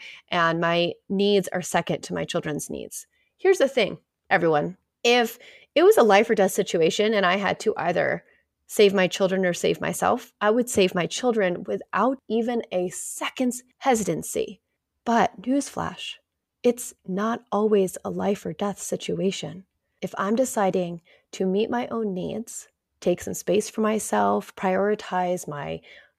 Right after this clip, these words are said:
mental health or my well-being, take some physical space for my own body, take a trip for me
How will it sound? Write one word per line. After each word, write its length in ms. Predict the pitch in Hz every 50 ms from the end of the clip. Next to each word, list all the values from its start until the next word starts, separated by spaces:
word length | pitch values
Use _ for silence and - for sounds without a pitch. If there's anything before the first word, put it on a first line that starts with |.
| _ -
mental 440 | - 185 202 208 196 - 202 170 160
health 460 | 147 - - 196 208 208 220 - -
or 80 | 196 175
my 160 | 170 160 160
well-being, 720 | 160 143 135 135 - 208 220 226 226 226 220 214 220 226 - _ _
take 200 | - 226 180 -
some 180 | - - 165 -
physical 420 | - 165 175 - 220 - 226 214
space 360 | - - - 208 202 202 -
for 80 | - - -
my 160 | 165 160 156
own 180 | 147 139 147
body, 580 | - - 214 220 220 220 226 220 226 226 220 220 - _ _ _ _ _ _ _
take 200 | - - 202 -
a 40 | 175 -
trip 360 | - - - 247 247 247 _
for 220 | - - - 240
me 480 | 233 226 233 233 233 233 233 240 240